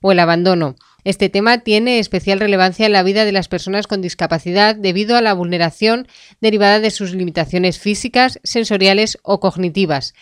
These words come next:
Este documento ha sido realizado por el equipo técnico del Servicio de Información y Discapacidad bajo la dirección de Miguel Ángel Verdugo y la coordinación de Pilar Porras.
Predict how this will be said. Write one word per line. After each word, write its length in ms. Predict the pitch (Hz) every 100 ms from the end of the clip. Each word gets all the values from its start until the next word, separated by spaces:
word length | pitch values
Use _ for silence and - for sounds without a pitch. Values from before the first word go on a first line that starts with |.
| _ _ _
Este 240 | 208 202
documento 520 | 233 226 220 190 160 175
ha 80 |
sido 260 | 180 202 214
realizado 640 | 208 190 180 - 202 226
por 160 | 226 196
el 100 | 185
equipo 320 | 170 196 208
técnico 360 | 202 196 220 226
del 160 | 208
Servicio 420 | 165 185 185 185 196
de 60 |
Información 520 | 185 - 165 165 190
y 40 | 175
Discapacidad 800 | 165 - 160 160 165 175 202 - - _ _
bajo 260 | 208 190 202
la 80 |
dirección 500 | 185 185 175 208 226
de 120 | 247 202
Miguel 220 | 180 170
Ángel 300 | 185 - 180
Verdugo 500 | 165 165 214 233 262
y 100 | 233
la 120 | 233
coordinación 760 | 233 214 196 180 208 233 233 202
de 280 | 185 175 156
Pilar 360 | 170 180 175
Porras. 460 | 240 262 180 151